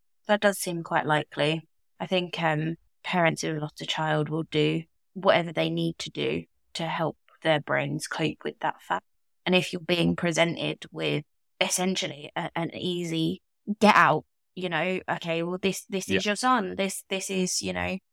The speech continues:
Speaker 1: you've had eight months where you thought he was probably dead, but we, we brought him back and here he is," then you're not gonna wanna do anything to shatter that, that illusion, I guess. So it, that does
Speaker 2: Yeah.
Speaker 1: make a lot of sense.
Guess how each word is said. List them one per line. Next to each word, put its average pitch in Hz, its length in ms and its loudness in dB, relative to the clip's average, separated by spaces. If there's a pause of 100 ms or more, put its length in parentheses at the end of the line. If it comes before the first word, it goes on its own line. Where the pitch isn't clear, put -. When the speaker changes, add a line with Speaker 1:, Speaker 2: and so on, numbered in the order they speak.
(180)
Speaker 1:
you've - 180 -6
had 190 300 2
eight 185 200 2
months 180 340 0
where 175 100 2
you 180 140 -2
thought 175 300 -10
he 170 120 -4
was 170 160 -8
probably 175 340 -4
dead, 175 220 2 (100)
but 170 160 0 (340)
we, 185 260 10
we 190 240 6
brought 196 260 0
him 180 160 0
back 185 280 4
and 175 80 2
here 180 280 2
he 175 140 0
is," 170 320 -6
then 170 160 -2
you're 175 140 0
not 175 280 -2
gonna 175 240 -6
wanna 170 460 -4 (300)
do 185 200 6
anything 170 540 -4
to 165 120 -14
shatter 165 400 -2
that, 156 180 -8 (380)
that - 160 2
illusion, 170 480 -4
I 156 100 -8
guess. - 380 -10
So - 160 -2
it, 175 300 2
that 180 200 -4
does 175 240 2
Speaker 2:
Yeah. 170 60 -2
Speaker 1:
make 160 200 -2
a - 80 -8
lot 151 160 -10
of 160 80 -14
sense. 151 320 -10